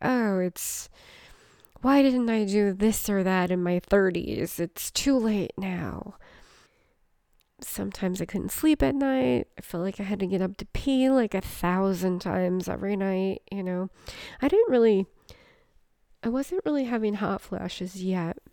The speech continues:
but I did get terrible, terrible migraines.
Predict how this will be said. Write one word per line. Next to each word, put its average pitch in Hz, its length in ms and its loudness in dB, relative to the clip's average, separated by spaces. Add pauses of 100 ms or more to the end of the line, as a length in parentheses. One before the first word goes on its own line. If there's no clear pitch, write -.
(600)
but 226 200 4
I 220 120 6
did 233 300 2
get - 320 0
terrible, 214 1040 2
terrible 180 460 0
migraines. - 720 -4